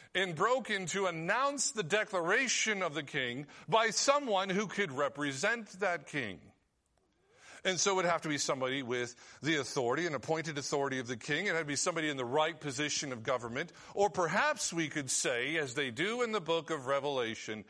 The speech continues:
someone who is worthy. And so there is this scroll, these pictures, these declarations of the future that Daniel is now told to seal up. But we also see in verse four that God says to Daniel,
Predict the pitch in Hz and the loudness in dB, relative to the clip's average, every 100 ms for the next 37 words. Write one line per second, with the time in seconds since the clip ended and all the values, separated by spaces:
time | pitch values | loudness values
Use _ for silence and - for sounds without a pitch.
0 | - - - - 196 170 110 98 101 - | -18 -10 -4 2 2 2 -2 -2 -4 -14
1 | - - 131 113 104 107 117 98 80 - | -20 -8 -6 -4 -6 -2 -2 -4 -10 -20
2 | _ _ _ _ _ _ _ _ _ _ | _ _ _ _ _ _ _ _ _ _
3 | _ _ _ _ _ _ _ - 160 156 | _ _ _ _ _ _ _ -6 -2 0
4 | 139 185 170 170 170 165 160 143 160 147 | 2 2 2 2 2 2 0 0 0 0
5 | - - - - - - - 202 220 233 | -2 -8 -20 -10 -2 0 4 6 6 4
6 | 151 143 135 - - - - - 220 - | 2 0 0 -4 -6 -20 -12 0 2 2
7 | 220 226 196 165 147 190 190 185 175 220 | 2 2 0 0 2 4 4 4 4 4
8 | - 202 175 175 233 - 202 196 202 185 | 4 0 0 0 0 -2 -2 0 0 0
9 | 139 170 170 156 147 165 170 160 135 131 | 0 0 0 0 2 0 2 0 2 0
10 | 120 - - - 170 - - 143 135 151 | -6 -18 -12 -2 2 2 2 2 2 4
11 | 143 - - - _ _ _ _ - - | 4 2 -8 -18 _ _ _ _ -20 -20
12 | - 214 202 226 269 277 247 214 175 160 | 2 4 6 6 6 4 2 2 2 0
13 | 143 156 - 147 131 131 180 180 143 185 | 0 0 0 0 2 2 2 -2 0 2
14 | 190 175 185 175 147 - 135 147 131 123 | 2 2 0 0 0 -4 -4 -2 -2 -2
15 | 175 | -4